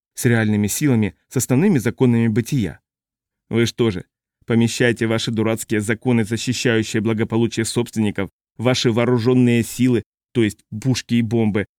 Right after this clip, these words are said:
в один ряд с законом энтропии и законом гравитации?» «Я был более высокого мнения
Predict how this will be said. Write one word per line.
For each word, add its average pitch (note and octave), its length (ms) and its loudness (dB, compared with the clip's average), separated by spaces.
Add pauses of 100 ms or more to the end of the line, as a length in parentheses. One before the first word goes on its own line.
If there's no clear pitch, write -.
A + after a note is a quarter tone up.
(120)
в B2 100 0
один B2+ 220 4
ряд A#2+ 220 2
с A2 40 -8
законом A#2+ 460 2
энтропии A#2+ 420 0
и B2 60 2
законом A#2+ 400 0
гравитации?» A2+ 760 -4 (560)
«Я A#2 180 0
был A2 180 0
более G2+ 320 -2
высокого G2+ 460 -6
мнения G#2+ 420 0